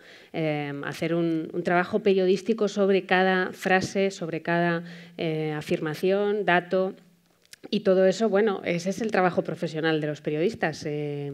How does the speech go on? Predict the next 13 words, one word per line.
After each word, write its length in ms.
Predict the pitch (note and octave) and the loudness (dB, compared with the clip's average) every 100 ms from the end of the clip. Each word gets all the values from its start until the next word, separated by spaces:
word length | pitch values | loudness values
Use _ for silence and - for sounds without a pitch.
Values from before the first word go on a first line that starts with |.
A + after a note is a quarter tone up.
| D3+ | -12
en 140 | - D#3 | -10 -8
eso 600 | D#3+ F3+ E3+ E3+ E3 D#3 | -8 -6 -4 -4 -4 -6
estamos, 440 | D3+ G3+ G3+ G#3 | -2 0 0 -2
eso 120 | E3+ | -4
intentamos, 720 | F3 E3+ D3+ F#3 G3+ G3+ A#3+ - | -6 -4 -2 0 0 -2 -6 -12
mm, 460 | D#3+ D3+ D3+ D3 D3 - - - - _ - | -12 -10 -10 -10 -12 -16 -20 -20 -20 _ -6
en 180 | E3+ E3 | -4 -2
las 140 | D#3+ | -4
redacciones 840 | D#3+ D#3 D3+ - G3+ G#3+ A3+ C4 - | -2 -4 -4 4 6 6 2 -2 -6
y, 520 | E3+ D#3+ D3+ D3+ D#3 - - - | -4 -2 -4 -6 -8 -16 -18 -12
y 160 | F#3+ F3 | -2 4
bueno, 340 | F#3+ F3+ G#3 | 6 6 2
eh, 640 | - D#3 D3+ D3 C#3+ C#3+ | 0 0 0 -2 -4 -8